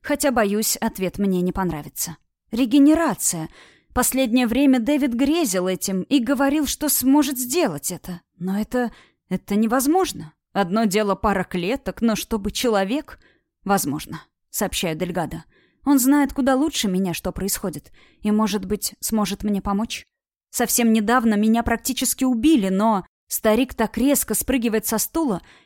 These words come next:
и начинает что-то складывать на стеклянный столик. Узнаю пинцет, скальпель, вату. «Нужно вынуть пулю», говорит дед и носится как угорелый. «Почему?» спрашиваю я и непроизвольно отступаю назад.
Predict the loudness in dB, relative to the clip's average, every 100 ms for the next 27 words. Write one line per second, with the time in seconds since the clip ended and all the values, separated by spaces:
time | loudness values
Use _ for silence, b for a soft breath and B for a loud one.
0 | b 4 4 4 2 2 2 -2 -6 -4
1 | -4 -2 0 0 -4 -4 -4 -4 -6 -2
2 | -2 -2 -4 -4 -6 -8 -20 b b b
3 | -6 0 2 2 0 0 -4 -2 -2 -4
4 | -8 -14 -4 -2 -2 -4 -10 -12 _ -2
5 | -2 -2 -12 -16 _ _ _ 0 4 4
6 | 4 4 6 4 2 -2 -2 -2 -8 _
7 | _ -2 0 2 0 -2 -2 -2 0 0
8 | 0 0 -4 -6 -4 -4 -4 -4 -2 -2
9 | -8 -12 _ _ _ -4 -4 0 4 4
10 | 4 0 b b b -6 -2 -2 -2 -2
11 | -2 0 0 0 B B B 4 4 4
12 | 0 2 0 2 0 -4 -6 -2 -2 -2
13 | -4 -6 -10